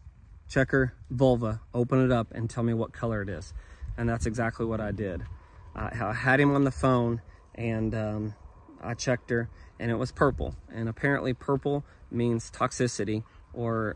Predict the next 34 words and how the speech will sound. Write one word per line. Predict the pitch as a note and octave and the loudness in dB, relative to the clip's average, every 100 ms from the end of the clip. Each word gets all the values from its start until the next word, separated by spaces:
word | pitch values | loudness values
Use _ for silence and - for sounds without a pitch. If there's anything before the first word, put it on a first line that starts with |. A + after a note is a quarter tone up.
| - | -8
uh, | - A2+ G#2+ | -6 -4 -4
that | F#2+ - | -6 -8
she | - A2+ | -6 -2
died | A#2+ A2 G#2 - - - | -2 -2 -4 -10 -20 -8
of, | A#2 A2+ A2 | -2 -2 -2
uh, | - | 0
nitrates. | A#2+ A#2 A2+ G2+ E2+ - - - - - - - | 2 2 0 -4 -6 -8 -18 -20 -20 -20 -18 0
So | - E3+ | 8 10
what | C3+ F3 - | 10 8 8
plant | - E3+ F#3 | 8 10 10
is | D#3 D3+ | 8 8
out | E3 | 8
here? | F#3+ G3+ | 6 2
I | C#3 D3 | 2 2
don't | D#3 C#3+ | 2 0
know. | C#3 A#2+ - - - - | 0 -2 -6 -10 -12 0
Animals | D3+ F#3 A3 G#3+ G3+ | 6 8 8 4 4
have | E3+ C#3+ | 4 4
been | C#3 D#3 | 6 6
in | C#3+ C#3+ | 6 6
this | C#3 - | 6 2
pasture | C3+ C3 C3+ C3+ C3 - - - | 2 4 2 0 0 -4 -8 2
for | D#3 | 8
a | C#3 | 8
long | C3 C3 C3 | 10 8 6
time. | - A2 - - - - - - - - | 2 -2 -4 -10 -14 -14 -16 -20 -10 2
We're | D3 | 6
not | D3 C#3+ | 8 6
sure | - E3 | 4 2
what | D3 C#3 - | 4 4 2
plant | - C3+ B2 | 0 0 0
it | A2+ | -2
is. | A2 - - - - - - - | -4 -8 -10 -8 -6 -4 -2 -2
Uh, | C3 A#2+ - | 0 -2 -6